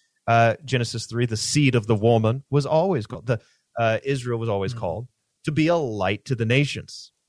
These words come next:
Speaker 1: Israel wasn't chosen to just have a bunch of babies in their own little cloister over here in Palestine. Israel was,
Speaker 2: Mm-hmm.
Speaker 1: uh, was chosen to be a light to the nations. So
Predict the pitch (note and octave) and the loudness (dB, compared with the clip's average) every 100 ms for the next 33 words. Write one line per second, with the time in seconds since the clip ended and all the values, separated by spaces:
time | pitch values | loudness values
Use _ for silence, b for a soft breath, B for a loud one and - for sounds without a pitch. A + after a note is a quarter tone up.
0 | _ C#3+ E3+ G#3 E3 D#3 C#3+ - - D3+ | _ 2 6 6 6 4 0 -4 2 2
1 | F#3 C#3 A#2 B2+ B2+ C3 - _ _ - | 2 0 -4 -2 0 0 -4 _ _ -2
2 | C3+ B2+ C3+ C3 G#2+ A#2+ B2+ B2 A#2+ A#2 | 0 2 2 2 2 4 4 0 0 2
3 | A#2+ B2 A#2 G#2 - A#2+ B2 - A#2 A2+ | 2 2 0 -2 -2 2 2 2 2 2
4 | A2 A2+ A2+ G#2+ G2 - A#2 F3 - A2 | 2 0 0 -2 -2 -4 -2 -2 -2 -2
5 | E2+ E2 B2+ - b b b b _ C#3 | 0 -2 -4 -6 b b b b _ 2
6 | F#3+ G3+ C3 G#2+ G#2 F#2+ _ _ _ - | 4 4 4 4 0 -2 _ _ _ 0
7 | A2+ A2+ A#2 A#2 - D3+ E3 B2+ - C3+ | 2 2 0 -4 0 2 2 -2 -2 -2
8 | A#2+ G#2+ G#2 D3 F3+ A#2+ A#2 A#2 B2 - | -4 -10 -4 -4 -2 -2 0 0 0 -4
9 | C3 B2 B2 E3+ - A2 - C#3+ | -8 -4 -6 -6 -10 -8 -2 -2